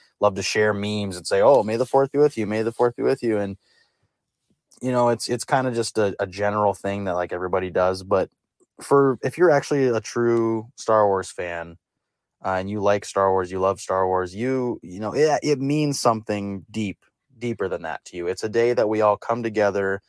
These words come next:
uh, no matter where you stand on the Star Wars fan spectrum. Um, you, we can all come together and celebrate our agreed love for, for this franchise. Um, and Star Wars means a lot to people. It means a lot to me. I know it means a lot to you guys and all, everybody listening. It all means to us something in a certain way.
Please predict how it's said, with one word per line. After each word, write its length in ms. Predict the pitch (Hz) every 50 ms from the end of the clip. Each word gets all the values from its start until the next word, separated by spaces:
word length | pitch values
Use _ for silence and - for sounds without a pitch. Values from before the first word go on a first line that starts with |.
| _ _ _ _ _ _ _ _ _ -
uh, 240 | 92 90 90 90
no 120 | 92 95 95
matter 540 | 101 107 107 110 104 107 104 101 98 98 - _ _ _ _ _ _ _ _ _ -
where 200 | 98 117 127 139
you 160 | 139 143 139 131
stand 460 | - - - 127 127 131 127 123 120
on 60 | 117
the 60 | 113
Star 340 | - - - 110 110 113 113
Wars 280 | 110 110 110 107 - -
fan 360 | - 110 107 107 107 104 104
spectrum. 920 | - - - 104 104 - - - - 101 101 202 202 202 196 101 101 - _ _ -
Um, 400 | - - 90 87 82 85 87 87
you, 180 | 85 113 117 - -
we 120 | 117 110
can 100 | - 123
all 140 | 120 127 127
come 220 | - - 127 123
together 460 | 117 107 107 107 107 101 110 107 104 101
and 200 | 90 98 95 92
celebrate 640 | - - 101 101 101 98 87 80 98 95 95 95 - -
our 360 | 90 90 90 90 92 92 - 95
agreed 420 | 92 87 92 95 95 98 90 92
love 340 | 90 90 90 90 87 85 80
for, 680 | - - - - - 87 85 87 85 85 85 85 82 - _
for 240 | _ - 95 92 92
this 160 | 85 87 -
franchise. 760 | - - 143 147 143 135 - - 127 123 123 120 120 113 - _ _ _ - - _ _ _ _ _ _ -
Um, 200 | 101 95 95 98
and 80 | 101 -
Star 160 | 120 131 160
Wars 200 | 170 170 147 120
means 200 | 117 120 131 120
a 40 | 107
lot 280 | 98 98 95 87 80 -
to 80 | -
people. 360 | - - 95 90 - 87 90 90
It 60 | 95
means 180 | 101 101 92
a 40 | 101
lot 200 | 101 98 92 80 -
to 80 | 95
me. 200 | 101 107 113 110
I 40 | 104
know 120 | 95 92
it 40 | 80
means 200 | 92 92 90 85
a 40 | 90
lot 140 | 85 80 -
to 100 | - 101
you 80 | 110
guys 300 | 107 110 104 104 101 95 95
and 60 | 92
all, 180 | 95 113 110 110
everybody 320 | 110 123 120 123 120 110
listening. 420 | 101 107 107 - - 104 98 98
It 80 | 101 107
all 140 | 127 143 135
means 260 | 123 120 120 113 -
to 100 | - 110
us 140 | 104 101 -
something 320 | - 107 101 95 101 98 95
in 80 | 92
a 40 | 90
certain 320 | - - 101 85 87 92
way. 320 | 92 92 92 92 92 92